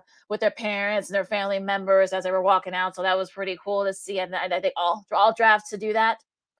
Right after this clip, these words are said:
So I think that's sort of, you know, one of those things where I think maybe that, maybe that could be a, a new draft tradition that other drafts are gonna be doing. I think that's what, that's what they should do. Uh, but I think really, like, the, really the main thing for me is, like, some of the guys that didn't get drafted.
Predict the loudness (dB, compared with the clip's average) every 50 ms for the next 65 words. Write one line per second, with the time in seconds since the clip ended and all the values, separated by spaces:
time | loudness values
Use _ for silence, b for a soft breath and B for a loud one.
0 | _ _ _ _ _ _ _ _ _ -4 4 4 6 6 6 4 2 2 0 -2
1 | 0 2 0 0 0 -2 -2 2 4 4 4 4 4 0 -6 -10 -8 -6 -4 -4
2 | -2 -2 0 0 0 0 2 2 2 2 0 -2 -6 -8 -6 -6 -6 -6 -4 -4
3 | -2 -2 -2 -2 -4 -6 -6 -2 -2 -2 0 0 0 -2 -2 _ -8 -8 -2 0
4 | -2 -2 -2 -4 -6 -6 -6 -6 -8 -6 -6 -4 -4 -4 -4 0 0 0 0 -2
5 | -2 -4 -4 -4 -4 -6 -4 -2 0 0 0 -2 -2 -2 -2 -2 -2 -4 -6 -6
6 | -6 -6 -6 -6 -6 -6 -6 -6 -6 -8 -8 -10 _ -4 -4 -2 -2 -2 -2 -2
7 | -2 -2 -4 -12 -10 4 4 4 4 4 _ _ _ _ _ _ _ _ _ 0
8 | 0 2 0 -2 0 2 0 0 0 -4 -4 -4 -2 -2 0 2 2 0 0 -4
9 | _ _ _ _ _ _ _ _ -2 0 0 2 2 2 2 2 0 0 -2 -6
10 | -10 _ _ _ _ _ 2 4 4 4 4 2 -2 -2 0 4 6 6 6 6
11 | 4 2 0 0 4 2 2 2 2 -2 -2 -4 -4 -4 -4 -4 -6 -8 -8 -8
12 | -8 -4 -2 -2 -2 -4 -6 -8 -8 -8 -6 -6 -6 -6 -6 -4 0 4 6 6
13 | 6 6 4 0 -2 -2 -4 -6 -4 -4 -2 0 0 0 0 -2 -4 -2 -2 -4
14 | -4 -2 -4 -4 -4 -4 -10 -10 -10 -10 _ -8 -8 -8